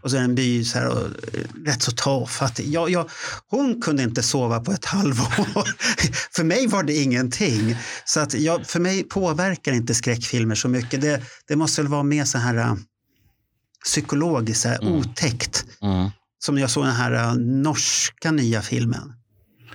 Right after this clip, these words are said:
Speaker 1: Med barn som är
Speaker 2: Ah.
Speaker 1: otäcka.
Speaker 2: Den
Speaker 1: Där, där var det lite så här, hur? T-, tänk om det skulle finnas såna krafter, men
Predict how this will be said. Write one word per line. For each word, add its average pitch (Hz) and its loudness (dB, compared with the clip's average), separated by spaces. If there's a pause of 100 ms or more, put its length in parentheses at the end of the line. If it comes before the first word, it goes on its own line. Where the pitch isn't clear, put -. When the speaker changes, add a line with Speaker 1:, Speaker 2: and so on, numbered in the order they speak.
(160)
Speaker 1:
Med 135 0
barn 139 2
som 120 0
är 113 2
Speaker 2:
Ah. 117 2
Speaker 1:
otäcka. 123 0 (600)
Speaker 2:
Den 196 0
Speaker 1:
Där, 214 2
där 233 2
var 202 2
det 190 2
lite 175 0
så - 2
här, 113 0
hur? 123 0 (760)
T-, 156 2
tänk 196 0
om 190 0
det 170 0
skulle 160 -2
finnas 143 0
såna 120 0
krafter, 127 -2
men 123 0